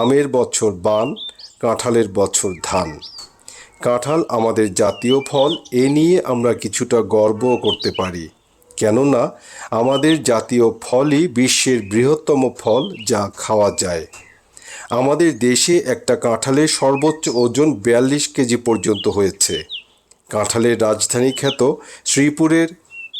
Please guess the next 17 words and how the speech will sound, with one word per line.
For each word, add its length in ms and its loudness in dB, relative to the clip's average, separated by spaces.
কাঁঠাল 320 0
বনে 220 2
নানা 260 2
রকমের 340 2
কাঁঠালের 380 2
দর্শনও 440 2
পাওয়া 200 0
যায়। 200 -6
গাজীপুরে 520 0
শ্রীপুরে 480 2
কাঁঠাল 340 0
নিয়ে 160 4
নানা 280 2
রকম 220 0
অবাক 260 2
করা 180 2
তথ্য 240 0